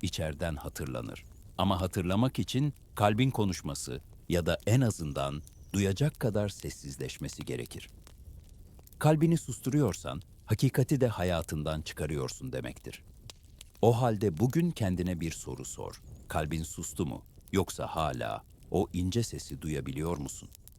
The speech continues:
Günümüzde sıkça duyduğumuz bir öneri var. Anda kal.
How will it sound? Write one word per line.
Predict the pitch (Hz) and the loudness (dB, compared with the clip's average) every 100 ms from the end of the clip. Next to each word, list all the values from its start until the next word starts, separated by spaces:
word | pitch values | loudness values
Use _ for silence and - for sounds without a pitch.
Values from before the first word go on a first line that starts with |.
| - - - - - - - - - - - - - - - - - - - - - - - - | -20 -20 -20 -20 -20 -20 -20 -20 -20 -20 -20 -20 -20 -20 -20 -20 -20 -20 -20 -20 -20 -20 2 10
Günümüzde | 123 139 127 156 | 12 12 12 10
sıkça | - 156 - 139 | 10 8 10 10
duyduğumuz | 117 107 104 95 90 | 10 8 8 6 4
bir | 98 85 | 2 2
öneri | 78 65 67 | 0 0 0
var. | 85 113 - - - - - | -2 -2 -8 -18 -20 -4 2
Anda | 90 82 80 - | 2 2 0 2
kal. | 104 85 | 4 4